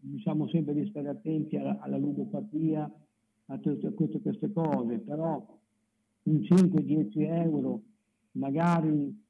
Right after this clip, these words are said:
la gente, eh, gli spettatori si mettono d'accordo, magari in due o tre, e me-, fa-,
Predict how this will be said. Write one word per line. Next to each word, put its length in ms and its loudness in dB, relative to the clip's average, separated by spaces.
la 160 -6
gente, 420 4
eh, 200 0
gli 540 -2
spettatori 720 0
si 100 -6
mettono 360 -2
d'accordo, 600 -2
magari 480 -2
in 120 0
due 300 4
o 80 -4
tre, 460 -4
e 200 -2
me-, 440 -2
fa-, 180 -8